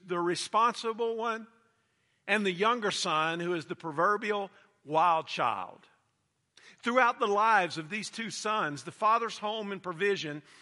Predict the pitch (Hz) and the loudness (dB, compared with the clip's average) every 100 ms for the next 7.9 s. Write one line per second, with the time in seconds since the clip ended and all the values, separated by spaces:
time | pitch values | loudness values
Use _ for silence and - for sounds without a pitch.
0 | - _ 180 190 208 190 156 196 196 190 | -20 _ -4 0 0 0 2 2 2 -2
1 | 185 - 220 151 127 104 - 131 _ _ | -6 -6 -6 -6 -8 -10 -16 -20 _ _
2 | _ _ _ _ _ - 180 202 202 196 | _ _ _ _ _ 0 2 2 0 0
3 | 269 262 - 175 156 190 202 - 214 220 | 0 -2 -4 -2 -2 -2 -6 -4 -2 0
4 | 220 156 185 180 - - - 240 254 226 | -4 -4 -4 -6 -10 -16 -4 -2 0 0
5 | - 233 202 - 220 185 214 214 220 190 | -2 -4 -4 -6 -6 -4 -4 -4 -6 -2
6 | 190 196 190 196 180 - 220 214 165 165 | 0 0 -2 -8 -12 -4 0 2 2 -2
7 | 170 190 185 180 - 214 151 117 110 | -4 -4 -4 -8 -4 0 0 -2 -10